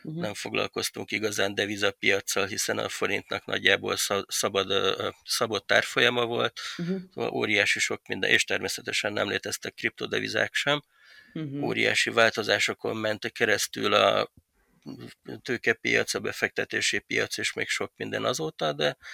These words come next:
Speaker 2: egyes alapvetések esetleg azóta vé-, változatlanok maradtak.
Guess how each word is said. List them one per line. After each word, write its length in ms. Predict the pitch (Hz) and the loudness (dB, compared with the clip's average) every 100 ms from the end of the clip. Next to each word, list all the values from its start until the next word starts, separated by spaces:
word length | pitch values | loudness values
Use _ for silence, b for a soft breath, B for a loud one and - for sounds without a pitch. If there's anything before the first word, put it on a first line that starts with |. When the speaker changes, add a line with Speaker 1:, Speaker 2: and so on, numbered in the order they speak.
| B B - | B B -4
Speaker 2:
egyes 400 | 117 104 101 107 | 0 2 4 4
alapvetések 800 | 104 101 113 - 107 - 104 | 2 0 -2 0 2 2 0
esetleg 440 | - - 117 117 107 | 0 0 0 -2 -4
azóta 460 | 98 101 - 107 | -4 -4 -4 -2
vé-, 520 | 101 104 101 101 101 101 113 107 107 107 104 | -2 -2 -2 -4 -6 -12 -14 -16 -14 -12 -4
változatlanok 720 | 101 101 - 104 101 - 120 117 | 4 4 4 -4 -8 -6 -6 -6
maradtak. 520 | - 123 - - - | -4 -4 -4 -8 -8